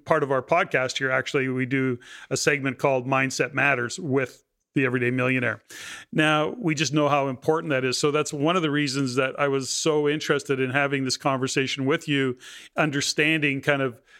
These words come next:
what you do in the background. Give me your view of it. Now, like I say, you've, you've come up through this corporate world,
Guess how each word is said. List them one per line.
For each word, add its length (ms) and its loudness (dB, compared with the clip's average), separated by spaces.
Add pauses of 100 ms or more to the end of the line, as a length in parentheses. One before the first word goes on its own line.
(140)
what 360 0
you 180 0
do 260 2
in 100 0
the 80 -2
background. 760 0 (1120)
Give 180 0
me 220 0
your 540 2
view 340 -2
of 80 -2
it. 160 -4
Now, 140 0
like 180 2
I 60 0
say, 160 2
you've, 280 -4
you've 280 -4 (180)
come 260 2
up 220 -2
through 180 0
this 200 -4
corporate 440 0
world, 560 2